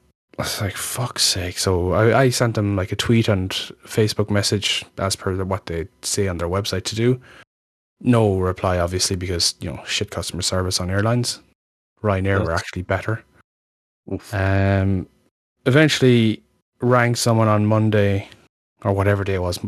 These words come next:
Speaker 1: My days are rolling all into the one at this stage.
Speaker 2: Mm.
Speaker 1: Uh, fifty-two and a half minutes to get through to a human.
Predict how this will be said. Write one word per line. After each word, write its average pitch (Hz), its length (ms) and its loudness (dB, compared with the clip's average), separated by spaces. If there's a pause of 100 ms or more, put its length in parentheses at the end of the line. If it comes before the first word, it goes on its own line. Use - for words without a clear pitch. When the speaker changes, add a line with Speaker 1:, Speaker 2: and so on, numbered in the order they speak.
(100)
Speaker 1:
My 92 100 -4
days 98 300 2
are 90 80 0
rolling 87 340 -2
all 85 180 -2
into 85 160 -8
the 90 80 -4
one 90 120 0
at 87 80 -2
this 92 140 0
stage. 95 300 0
Speaker 2:
Mm. 82 160 -2 (540)
Speaker 1:
Uh, 98 500 4
fifty-two 151 1000 2
and 127 100 4
a 113 40 4
half 117 280 0
minutes 120 300 2
to - 80 -4
get 107 140 0
through 113 200 2
to 110 120 0
a 104 60 4
human. 110 400 2